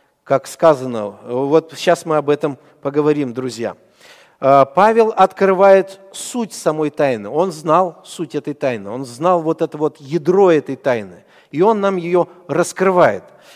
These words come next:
И дай нам Бог сейчас вот, а, а, понимание от Бога. «Тайна, сокрытую от веков и родов, ныне открытую святым его».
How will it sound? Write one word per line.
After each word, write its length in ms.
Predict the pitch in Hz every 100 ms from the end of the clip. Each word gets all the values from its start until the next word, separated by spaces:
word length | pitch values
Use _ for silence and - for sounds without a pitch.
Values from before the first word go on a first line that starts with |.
| _
И 80 | 123
дай 180 | 139 180
нам 200 | 165 160
Бог 220 | 180 -
сейчас 440 | - 143 156 139
вот, 200 | 143 123 -
а, 380 | 131 123 117 - _ _ - - - _ _ _ _ _ _ _ -
а, 300 | 135 139 123 107 - - - _ _
понимание 680 | 139 139 147 165 156 113 90 _ _ _
от 180 | 110 113
Бога. 400 | 117 143 113 101 - _ _ _ _ _ _ _ - - - _
«Тайна, 380 | 156 190 208 196
сокрытую 500 | - 165 175 185 170
от 120 | 156
веков 340 | 165 185 175
и 40 | 165
родов, 360 | 160 156 202
ныне 260 | 196 190 175
открытую 480 | 156 165 180 175 160
святым 400 | - 147 160 151
его». 400 | 143 131 104